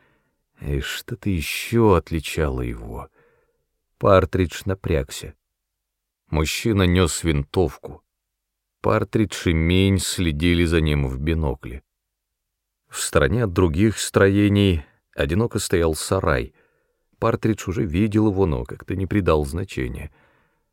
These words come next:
А сейчас вооружённый мужчина вошёл туда. В стене сарая была дыра, и сквозь неё виден был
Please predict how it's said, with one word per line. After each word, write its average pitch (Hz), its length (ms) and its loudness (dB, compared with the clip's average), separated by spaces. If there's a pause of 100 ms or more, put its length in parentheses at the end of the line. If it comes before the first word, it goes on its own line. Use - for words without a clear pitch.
(220)
А 76 100 -6
сейчас 107 500 2
вооружённый 101 580 4
мужчина 101 520 2
вошёл 95 400 0
туда. 92 560 -2 (1000)
В - 120 -14
стене 98 340 -2
сарая 107 400 4
была 92 240 -2
дыра, 85 500 4
и 85 300 2
сквозь - 540 -8
неё 90 560 4 (280)
виден 101 380 0
был 90 320 4